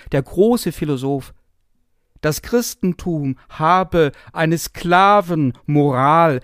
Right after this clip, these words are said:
hervorgebracht und mache die ursprünglich freien und starken Menschen unfrei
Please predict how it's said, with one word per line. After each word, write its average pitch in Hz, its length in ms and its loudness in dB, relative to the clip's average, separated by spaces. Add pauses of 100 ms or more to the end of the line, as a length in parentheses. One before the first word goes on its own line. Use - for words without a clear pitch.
hervorgebracht 147 1120 -4 (260)
und 175 280 -2
mache 180 380 0 (260)
die 156 200 -4
ursprünglich 175 1040 -2 (140)
freien 165 640 -2
und 143 180 -4
starken 147 600 -4
Menschen 147 540 -4 (260)
unfrei 165 720 0